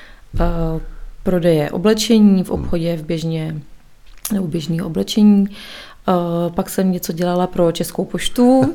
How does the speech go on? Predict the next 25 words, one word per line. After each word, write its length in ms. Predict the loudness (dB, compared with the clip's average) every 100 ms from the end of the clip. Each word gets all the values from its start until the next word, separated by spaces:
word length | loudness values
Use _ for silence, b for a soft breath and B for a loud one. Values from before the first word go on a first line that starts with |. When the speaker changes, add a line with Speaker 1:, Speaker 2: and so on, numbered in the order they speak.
| -6
Speaker 2:
<laughs> 120 | -8 0
Speaker 1:
chvilkově. 720 | 0 2 2 6 6 4 0 -6 B B B B B -2
Eh, 60 | 0 2 0
pak 240 | 0 -4
jsem 200 | 0 0
zkusila 380 | 0 -4 0 2
dělat 320 | 2 0 0
recepční, 760 | -2 -2 -4 -2 2 4 4 2
eh, 60 | 0 -2 -4
ve 260 | -4 -6 -4
fitku 960 | -2 -4 -2 2 4 6 4 2 -2 -4
Speaker 2:
Mhm. 340 | -6 -4 -2 0
Speaker 1:
a 340 | 0 0 -2
pak 180 | -4 -4
jsem 120 | -4
se 60 | -2
teda 140 | -4
dostala 340 | -4 -6 -6
ke 140 | -6 -8
školce. 520 | -10 -12 -14 -12 -14 -16 -20 -18 B B B B B B -16 -4
Speaker 2:
A 300 | 0 2 2 2
měla 220 | 2 2
jsi 120 | 2
vlastní 200 | -2 -2
školku? 360 | -2 -2 -2